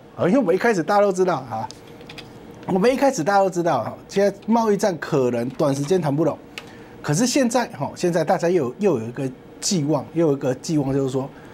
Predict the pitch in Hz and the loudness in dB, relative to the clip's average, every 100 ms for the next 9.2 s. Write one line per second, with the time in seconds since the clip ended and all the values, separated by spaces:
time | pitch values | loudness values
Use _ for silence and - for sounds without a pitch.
0 | - - - 165 196 190 294 262 262 - | -20 -20 -8 -6 -2 2 4 4 0 -6
1 | - 285 262 - 302 302 277 120 - 214 | -4 0 0 0 0 2 0 -4 -2 -2
2 | 156 151 180 - - - - - - - | -2 0 -2 -2 -14 -20 -20 -20 -20 -10
3 | - 110 104 226 220 139 208 165 180 185 | -2 -2 0 0 0 0 0 0 0 -2
4 | - - 233 202 175 - 269 190 - 147 | -4 -2 0 0 -2 -2 0 2 2 0
5 | 135 - - - - - - 220 202 - | -2 -12 -20 -20 -20 -10 0 2 2 0
6 | 143 139 - 202 190 165 156 - 185 180 | -2 -2 -2 -2 2 0 -2 -2 0 0
7 | - 180 131 - - - - 135 135 147 | -4 -4 -4 -8 -20 -20 -8 0 0 2
8 | 180 175 196 180 127 151 147 135 - 98 | 0 0 -2 -2 0 -2 -2 -2 -6 -10
9 | - | -10